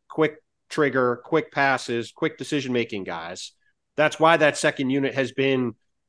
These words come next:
such a weapon for them going back to the first day of training camp, because those guys are able to take advantage of these second units. And like you said, now you have Brandon Ingram out there in the role he probably should have been in the whole time, in the Carmelo Anthony, Jason Tatum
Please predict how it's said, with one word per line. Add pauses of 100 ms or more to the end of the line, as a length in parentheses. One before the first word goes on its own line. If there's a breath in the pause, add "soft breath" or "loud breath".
(280)
such
a
weapon
for
them
going
back
to
the
first
day
of
training
camp,
because
those
guys (240 soft breath)
are
able
to
take
advantage
of
these
second
units.
And
like
you
said, (360 soft breath)
now
you
have
Brandon
Ingram
out
there
in
the
role
he
probably
should
have
been
in
the
whole
time,
in
the
Carmelo
Anthony,
Jason
Tatum